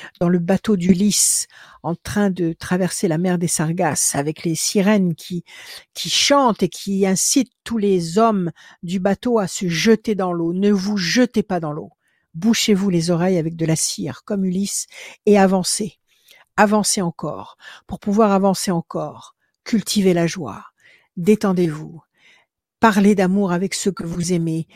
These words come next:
Soyez avec les gens qui vous aiment et que vous aimez. F-, consolidez votre monde, votre cocon, votre espace, de façon à ne pas vous laisser agresser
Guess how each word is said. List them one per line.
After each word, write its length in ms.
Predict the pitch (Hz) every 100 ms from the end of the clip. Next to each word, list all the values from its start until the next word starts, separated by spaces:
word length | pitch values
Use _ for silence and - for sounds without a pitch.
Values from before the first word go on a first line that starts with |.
| _
Soyez 640 | - - 254 214 196 214 -
avec 300 | 196 202 196
les 120 | 202
gens 320 | 180 196 190 _ _ _
qui 200 | - 294
vous 300 | 233 226 185
aiment 160 | 226 220
et 60 |
que 200 | 190 -
vous 400 | 226 196 185 160
aimez. 320 | 175 170 156 160 - - - - _ _ _ -
F-, 440 | - - - - - - - - _
consolidez 680 | - 330 - 294 262 220 254
votre 300 | 214 - 185
monde, 400 | 180 208 190 160
votre 320 | 190 - 208
cocon, 540 | - 226 - 233 208
votre 300 | 165 180 -
espace, 720 | 214 - - 156 165 - - - - - -
de 100 | 185
façon 320 | 190 196 - 233
à 80 |
ne 80 | 202
pas 280 | 185 - 254
vous 140 | 226
laisser 440 | 208 202 - 208 208 - _ -
agresser 680 | 196 208 202 208 - 233 233